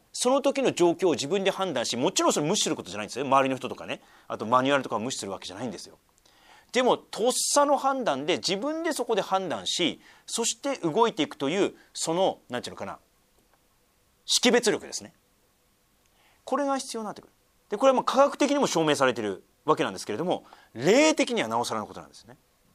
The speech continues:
自分がどうなるかってことなんです。人生について対して。自分の人生に対して。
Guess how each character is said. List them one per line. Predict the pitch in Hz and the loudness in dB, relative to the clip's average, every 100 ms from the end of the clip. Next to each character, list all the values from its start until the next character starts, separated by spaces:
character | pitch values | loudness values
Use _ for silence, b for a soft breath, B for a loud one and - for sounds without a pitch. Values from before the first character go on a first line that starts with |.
| _ _ b b b b b b _ - | _ _ b b b b b b _ 2
自 | 262 | 4
分 | 381 480 | 6 6
が | 453 | 6
ど | 339 | 4
う | 311 | 4
な | 160 | 2
る | 117 | -2
か | |
っ | 101 | -10
て | |
こ | - | -18
と | - | -20
な | |
ん | |
で | - | -10
す。 | - | 2
人 | 185 175 | 2 2
生 | 107 | -2
に | 92 | -6
つ | 101 | -12
い | |
て | - | -12
対 | 107 90 | -10 -12
し | |
て。 | - _ _ _ _ _ _ _ - | -14 _ _ _ _ _ _ _ -6
自 | 147 | -2
分 | 147 | 0
の | |
人 | 113 127 | 0 -4
生 | 101 | -4
に | 82 | -14
対 | 82 | -18
し | |
て。 | - | -20